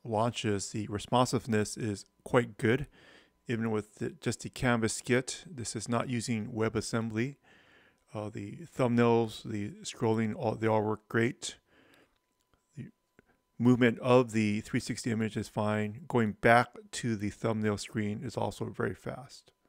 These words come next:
The initial load of this demonstration does take a bit of time, so it's not that great for production.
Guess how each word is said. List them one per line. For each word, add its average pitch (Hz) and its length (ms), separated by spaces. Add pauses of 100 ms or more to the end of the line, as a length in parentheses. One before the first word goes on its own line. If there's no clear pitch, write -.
(2000)
The 123 80
initial 131 300
load 113 380
of 107 120
this 110 180
demonstration 117 580
does 110 160
take - 280
a - 100
bit 107 160
of 101 100
time, 120 380
so 117 180
it's 101 140
not 117 400
that 110 260
great 120 300
for 104 340
production. 120 600